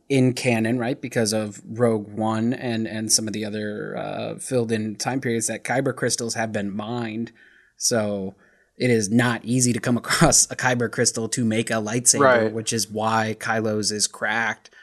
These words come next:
Speaker 1: So it would make sense that, like, oh yeah, you, you want as many lightsabers from the old days as possible.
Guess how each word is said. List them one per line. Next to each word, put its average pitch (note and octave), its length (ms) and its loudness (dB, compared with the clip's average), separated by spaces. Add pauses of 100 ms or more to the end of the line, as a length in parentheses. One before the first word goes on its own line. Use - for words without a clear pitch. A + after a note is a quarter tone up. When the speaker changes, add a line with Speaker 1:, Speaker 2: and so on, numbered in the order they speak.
(140)
Speaker 1:
So B2+ 160 2
it B2+ 60 4
would D#3 140 8
make A#2 220 4
sense B2 340 2
that, G2 120 -6
like, G#2+ 340 -8 (480)
oh B2+ 180 2
yeah, A#2 260 2
you, A2 320 -2
you A2+ 160 -4
want A2+ 380 0
as A2 200 -2
many A2+ 260 4
lightsabers A2+ 840 0
from A#2 320 0
the G#2+ 140 0
old G#2+ 280 -2
days G#2+ 380 -2
as G2+ 140 -4
possible. A2 720 -4